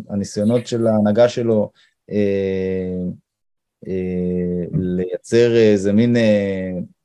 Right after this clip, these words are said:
אה, קומונה ארצית ענקית, אה, היו מצליחים, אז אולי,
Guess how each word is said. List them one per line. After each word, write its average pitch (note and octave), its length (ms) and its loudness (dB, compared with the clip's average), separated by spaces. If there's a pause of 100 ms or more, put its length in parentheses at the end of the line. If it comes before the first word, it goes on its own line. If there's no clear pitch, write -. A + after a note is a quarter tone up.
(200)
אה, F#2 260 -6
קומונה A2+ 800 2
ארצית A#2+ 460 0
ענקית, A#2 580 0 (440)
אה, G2 540 0 (1080)
היו G#2 160 2
מצליחים, F3+ 560 0 (360)
אז G2+ 160 0
אולי, C#3 580 4